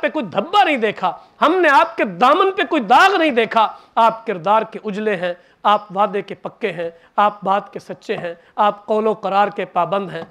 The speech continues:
आपकी, अ, जो है वो अजमतों से ये पूरा माशरा आगाह है और आपकी रिफतों को ये पूरा माशरा जानता है। सोसाइटी के अंदर एक नामवर हैसियत है आपकी। गोया ये सारी गवाहियाँ आ चुकने के बाद अब नबी पाक सल्लल्लाहु अलैहि वसल्लम ने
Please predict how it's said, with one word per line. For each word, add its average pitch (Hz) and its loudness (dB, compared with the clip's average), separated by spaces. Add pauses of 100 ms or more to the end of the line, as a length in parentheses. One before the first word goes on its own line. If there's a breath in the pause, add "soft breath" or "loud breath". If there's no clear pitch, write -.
(220 soft breath)
आपकी, 294 2 (280 soft breath)
अ, 226 -2 (160)
जो 240 0
है 285 4
वो 285 0
अजमतों 330 0
से 285 -2
ये 247 0
पूरा 311 2
माशरा 302 2
आगाह 240 4
है 185 -6 (240 soft breath)
और 262 4
आपकी 269 2
रिफतों 269 -6
को 247 -8
ये 214 -4
पूरा 240 -2
माशरा 196 -8
जानता 202 -4
है। 160 -8 (260 soft breath)
सोसाइटी 233 -2
के 220 -4
अंदर 214 -4
एक 185 -8
नामवर 220 2
हैसियत 247 -2
है 180 -6
आपकी। 165 -10 (320 soft breath)
गोया 220 2
ये 202 -2
सारी 254 2
गवाहियाँ 226 0
आ 302 4
चुकने 247 -4
के 202 -4
बाद 202 0 (260 loud breath)
अब 370 2
नबी 254 4
पाक 220 2
सल्लल्लाहु 196 -2
अलैहि 185 -4
वसल्लम 175 -6
ने 165 -6